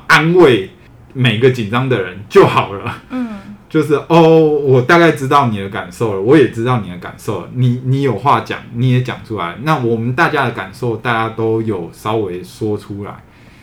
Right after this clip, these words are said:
Speaker 1: 先做第一次的这个东西，然后约，哎，可是比较细的东西，我们可能要下次谈。那这个要看状况，就是通常会是，呃，大概你安抚个两三次，大家有一个基础的信任，就是大家都在讲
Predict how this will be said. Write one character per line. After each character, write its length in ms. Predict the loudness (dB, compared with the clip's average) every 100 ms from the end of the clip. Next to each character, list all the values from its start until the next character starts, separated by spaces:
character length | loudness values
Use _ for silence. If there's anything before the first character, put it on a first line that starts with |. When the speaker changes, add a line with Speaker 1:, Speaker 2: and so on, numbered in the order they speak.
| -20
Speaker 1:
先 300 | -4 -2 0
做 300 | 2 2 2 0 -4
第 280 | -2 0
一 40 | -2
次 220 | -4 -4
的 140 | -2
这 140 | -2 -2
个 120 | -4
东 240 | -4 -6
西， 300 | -6 -10 -10 -10
然 80 | -4
后 160 | -4
约， 240 | 0 -2 -4 -12 -20 -2
哎， 240 | 2 2 0
可 140 | -4
是 180 | 2 4
比 140 | 4 0
较 160 | -2
细 220 | -2 -4
的 80 | -4
东 180 | -4 -6
西， 100 | -8
我 140 | -10
们 140 | -10 -12
可 100 | -14
能 100 | -10
要 120 | -10
下 280 | -8 -6 -8
次 200 | -8 -14 -16
谈。 140 | -18 -20 -20 -20 _ -20 -10
那 240 | -4 -4 -6 -16 -4
这 100 | 0
个 160 | 2
要 180 | 2 0
看 280 | -2 -2 -2
状 240 | -4 -6
况， 280 | -8 -10 -10 -6
就 160 | -4
是 180 | -4 -6
通 240 | -4 -6
常 220 | -4 -4 -2
会 240 | 0 0
是， 300 | -2 -6 -6 -10 -20 -20 _ -10
呃， 420 | -8 -8 -12 -16 -6
大 100 | -2
概 160 | -2
你 100 | -4 -4
安 240 | -2 -2
抚 120 | -4 -8
个 160 | -6
两 200 | -8 -8
三 240 | -8 -8 -8
次， 200 | -8 -8
大 100 | -4
家 160 | -2 0
有 160 | -2 -4
一 80 |
个 80 | -6
基 220 | -6 -6
础 160 | -8 -10
的 60 | -10
信 180 | -10
任， 120 | -10 -6
就 120 | -6
是 60 |
大 120 | 0 0
家 120 | 0
都 120 | 0
在 100 | -2
讲 140 | -4